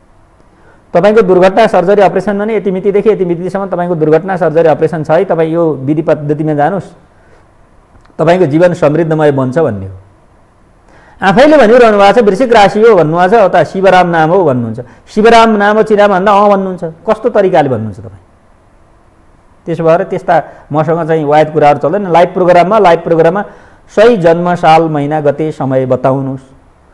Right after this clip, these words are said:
थाहा छैन भने, "गुरु, यति बजेदेखि यति बजे हो, मेरो चिनामा, सर्टिफिकेटमा यो नाम छ, तर मैले थाहा भएन, यो नाम, राशि, नक्षत्र, यो बारको जन्म हो, के राशि आउँछ त गुरु, भन्नुहोस् न, फलादेश दिनुहोस् न।" एउटा हुन्छ नि मानव, म मानव होइन, तपाईँले फोन गरेपछि दया माया लाग्दैन,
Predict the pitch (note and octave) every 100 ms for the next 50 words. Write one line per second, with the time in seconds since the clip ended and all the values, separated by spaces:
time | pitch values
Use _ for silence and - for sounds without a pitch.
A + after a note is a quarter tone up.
0 | _ _ _ - - G#3 A3 A3 A3+ G#3+
1 | G#3+ F#3 A#3 G#3 G3+ G3 F#3 D#3+ D3+ E3+
2 | E3 D#3+ D#3 D#3 D#3+ D#3+ D#3+ D#3+ - D#3
3 | D3+ D3 D3 C#3+ D3+ D3 D3 C3 C3+ C#3+
4 | C#3 E3+ E3+ - - - A3+ A3 A3+ A3
5 | - F#3+ F3+ G3+ G#3 F#3+ E3+ C#3+ C#3 D3+
6 | F#3+ F3 E3+ G3+ F3 D#3+ G#3 G3+ F#3 E3+
7 | E3 E3 F3 C#3+ D3 E3 E3 G3+ - -
8 | - A#3+ A#3 A3+ G#3 F#3 F#3 E3 D3+ F3
9 | C3+ D#3 F3+ F3+ D#3 D3 D3 B2+ B2+ C3+
10 | - C#3 D#3 D3+ B2 D#3+ E3+ A#2+ A#2 -
11 | - - D3+ E3+ F#3 F3 D3+ G3+ A3+ E3+
12 | F3 D#3 E3 E3 D#3+ E3 D#3+ D3 D#3 D3+
13 | D3+ C#3+ C3+ F#3+